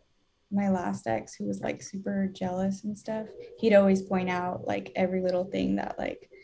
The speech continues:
showed that somebody liked me. So now I know that, like, some of my guy friends might like me, but I don't really, like, I think that I always make it clear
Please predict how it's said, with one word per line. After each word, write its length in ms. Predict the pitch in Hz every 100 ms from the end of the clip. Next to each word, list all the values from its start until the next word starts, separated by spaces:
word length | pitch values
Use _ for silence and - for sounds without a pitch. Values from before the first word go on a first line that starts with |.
| - - - -
showed 360 | - 185 185
that 140 | 175 -
somebody 320 | 190 175 165
liked 260 | 160 - -
me. 200 | 214 214
So 160 | 208
now 200 | 220 240
I 100 | 233
know 240 | 190 175 175
that, 180 | 175 185
like, 180 | 175 - _
some 220 | - 190 180
of 140 | 175
my 120 | 170
guy 220 | 170 175 190
friends 420 | 202 - 196 -
might 200 | - 196
like 340 | 196 196 -
me, 240 | 226 226 220
but 260 | - - - - _ - _ -
I 60 | 185
don't 160 | 175
really, 420 | - 196 - - -
like, 420 | - - - _ _ _ _ _ _ _ _ _ _ _ _ _ _ _ _ _ _ -
I 120 | 196
think 240 | 196 226 196
that 100 | 180
I 120 | 175
always 380 | 175 170 170 -
make 180 | 180 -
it 140 | -
clear 580 | - 190 196 - - 196